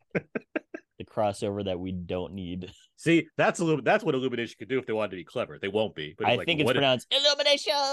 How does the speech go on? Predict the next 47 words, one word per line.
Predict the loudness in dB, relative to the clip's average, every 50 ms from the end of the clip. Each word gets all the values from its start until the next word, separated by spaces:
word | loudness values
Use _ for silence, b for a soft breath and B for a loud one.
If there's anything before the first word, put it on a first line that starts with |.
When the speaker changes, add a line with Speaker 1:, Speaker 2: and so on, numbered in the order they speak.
| -2 -4 -6 -6 -4
Speaker 2:
What | -2 0 0
if | 0 0 0
Illumination | 0 0 2 0 0 -2 -4 -6 -8 -6
made | -6 -4
a | -2
Mario | 0 2 2 2 2 0
sequel | -2 -4 -6 -6 -6 -6
and | -6 -6
it |
was | -6 -8
just | -10 -10 -6
Mario | -4 -2 -2 0 -2 -4
hopping | -4 -6 -6 -6 -6 -10 -10
to | -12
different | -12 -12 -12 -12 -10
games? | -10 -10 -10 -10 -12 -16 -20 -20 -20 _
That'd | -2 -2 0 0
Speaker 1:
No | 0
Speaker 2:
be | -4
Speaker 1:
thanks. | -4 -6 -6 -6
Speaker 2:
crazy. | -4 -4 -4 -4 -6 -8 -10 -14 _ -2 0
Speaker 1:
Actually, | 0 2 2 2
that'd | 0 0
Speaker 2:
And | 0
Speaker 1:
be | 0
kinda | 0 -2 -2 -2
cool. | 0 -2 -2 -2 -4 _ _ _
Speaker 2:
It | 0 2
would, | 4 4 4 4 2
but | 0 -2
it's | -4 -4 -4
too | -4 0
good | 0 0
of | 0 0
an | 0
idea. | -2 -2 -2 -2 -4 -6
They're | -6 -6
not | -6 -6 -6
gonna | -8 -12 -14
do | -14
that. | -12 -12
They're | -8 -6
gonna | -4 -4
go | -2 -4
the | -2
lazy | -2 -2 -4 -4 -6
route. | -10 -14 -14